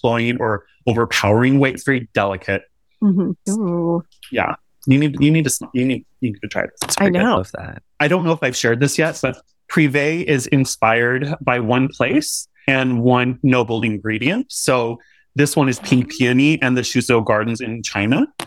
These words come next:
Speaker 1: And this one is Silver Birch, um, even though I think it smells like violet, and Russia. So every single fragrance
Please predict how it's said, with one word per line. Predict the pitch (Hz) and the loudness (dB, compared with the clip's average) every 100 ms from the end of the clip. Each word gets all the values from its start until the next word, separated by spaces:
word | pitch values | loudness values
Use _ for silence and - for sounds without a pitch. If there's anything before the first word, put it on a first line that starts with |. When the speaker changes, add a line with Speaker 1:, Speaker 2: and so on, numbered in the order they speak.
| - - | -10 -4
Speaker 1:
And | 127 127 | -2 -2
this | 135 - | -4 2
one | 143 139 143 | 2 4 2
is | 127 - | 0 0
Silver | - 127 123 120 | 2 2 2 -2
Birch, | 92 110 156 160 - - - | 2 2 2 0 -6 -4 -2
um, | 117 117 127 | 0 -2 -2
even | 117 | -2
though | 113 | 0
I | 107 | 0
think | - 120 | -2 -4
it | 107 | -4
smells | 117 117 | -2 -2
like | 110 104 | -2 0
violet, | 98 101 127 - _ _ _ | 0 0 -2 -4 _ _ _
and | 123 120 117 | 0 0 0
Russia. | 107 110 - 175 190 | 0 0 0 0 2
So | 170 131 | 0 0
every | 147 139 | 0 0
single | 151 160 139 | -4 -4 -6
fragrance | 123 120 113 131 160 - | -2 -2 0 0 0 -4